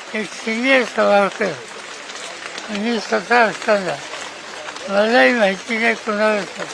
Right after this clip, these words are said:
उपराष्ट्रपती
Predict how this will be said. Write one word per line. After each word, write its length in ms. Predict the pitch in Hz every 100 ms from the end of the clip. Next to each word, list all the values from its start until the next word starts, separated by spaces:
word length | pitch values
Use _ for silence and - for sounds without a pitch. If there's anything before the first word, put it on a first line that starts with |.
| - - - - - - - - - - - - - - - - - - 196 202 214 - 190 - - 214
उपराष्ट्रपती 1200 | 165 - 262 247 220 - 233 180 208 - 226 170